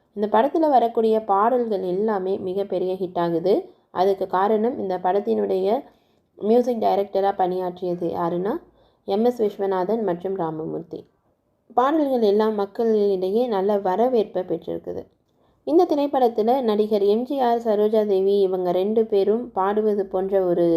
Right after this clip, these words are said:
அஹ், பாடல் இருக்கும். அது முழுக்க முழுக்க வந்து கேள்வி மட்டும்தான் நிறைஞ்சிருக்கும்.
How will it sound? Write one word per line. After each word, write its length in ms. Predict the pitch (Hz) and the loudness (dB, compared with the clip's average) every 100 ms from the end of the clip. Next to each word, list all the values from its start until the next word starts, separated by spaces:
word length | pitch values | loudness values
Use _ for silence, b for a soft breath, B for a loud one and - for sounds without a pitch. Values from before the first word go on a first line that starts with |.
| 165 - b b b b | 0 -4 b b b b
அஹ், 280 | 185 180 180 | -4 -4 -2
பாடல் 360 | 185 190 196 | 0 2 2
இருக்கும். 440 | 185 170 233 339 - | 2 0 0 -2 -4
அது 200 | 196 196 | -4 -2
முழுக்க 400 | 202 226 294 302 | 0 0 0 -2
முழுக்க 420 | 262 240 247 247 | 0 2 2 4
வந்து 320 | 233 202 226 240 | 2 2 -2 0
கேள்வி 380 | 202 208 220 | 0 2 0
மட்டும்தான் 560 | 202 196 - 220 214 214 | -2 -2 -6 -4 -2 0
நிறைஞ்சிருக்கும். 600 | 190 180 180 190 - 165 | 0 -2 -4 -6 -6 -8